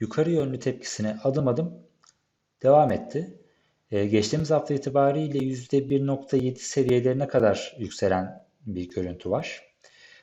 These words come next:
Burada daha önceki videolarımızda da belirtmiştik. Bir nokta yetmiş beş direnç noktasıdır. Ee, bir sonraki direnç noktası ise bir nokta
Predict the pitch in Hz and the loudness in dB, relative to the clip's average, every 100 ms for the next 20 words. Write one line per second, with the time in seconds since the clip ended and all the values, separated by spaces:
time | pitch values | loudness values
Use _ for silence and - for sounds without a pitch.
0 | _ 135 143 139 139 139 143 139 135 139 | _ -2 2 4 4 2 -2 -2 0 2
1 | 139 139 139 139 - - - - - 117 | 2 0 -2 0 0 0 -4 -8 -8 -10
2 | - 113 123 127 127 - 123 117 117 - | -10 -2 -2 -2 -4 -2 0 0 -4 -8
3 | - 147 - - - _ _ _ _ _ | -4 -4 -4 -12 -18 _ _ _ _ _
4 | _ 127 135 - 110 117 - 98 160 - | _ 2 2 0 -4 -6 -6 -4 -4 -6
5 | - _ _ _ _ _ _ _ _ _ | -14 _ _ _ _ _ _ _ _ _
6 | _ - 107 101 101 101 101 101 - _ | _ -2 2 4 4 2 -2 -4 -14 _
7 | _ _ _ _ _ _ - 147 147 143 | _ _ _ _ _ _ 0 2 2 0
8 | 117 110 104 101 95 107 101 113 - - | 0 0 0 0 0 -4 -4 -6 -6 -10
9 | - - - 151 151 - 135 139 123 113 | -14 -12 -2 -2 -2 0 0 2 -2 -6
10 | - 165 165 160 - | -4 -2 -2 -4 -10